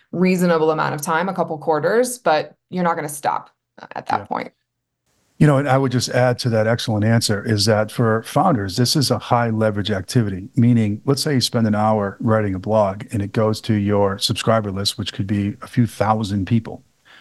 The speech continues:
Speaker 2: So one hour, that to a few thousand people, that's a one-to-many approach. It's a high leverage activity. You know, we're all time starved. So this is a,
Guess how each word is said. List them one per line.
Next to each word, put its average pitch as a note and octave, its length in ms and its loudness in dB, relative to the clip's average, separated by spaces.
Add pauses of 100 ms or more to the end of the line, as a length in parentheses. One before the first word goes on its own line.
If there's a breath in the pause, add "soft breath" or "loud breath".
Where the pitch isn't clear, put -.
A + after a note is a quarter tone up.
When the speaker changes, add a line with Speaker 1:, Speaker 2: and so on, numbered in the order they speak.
(180 loud breath)
Speaker 2:
So - 160 -2
one G#2+ 320 2
hour, G#2+ 440 0
that G#2 160 -2 (240)
to G#2 200 -2
a F#2 60 -6
few A2+ 200 0
thousand G#2+ 380 0
people, G#2 240 -2
that's G2+ 140 -4
a G#2 60 0
one-to-many G#2 1080 2
approach. - 560 -4 (360 soft breath)
It's - 100 -6
a G#2 60 0
high A2 260 0
leverage G#2+ 360 -2
activity. G#2 560 -2 (440 soft breath)
You G#2+ 80 0
know, G2 200 -2
we're A2 200 4
all A2 100 2
time A#2 340 0
starved. F#2 460 -6 (300)
So G2 260 0
this A2+ 300 0
is G2+ 180 0
a, G#2+ 120 0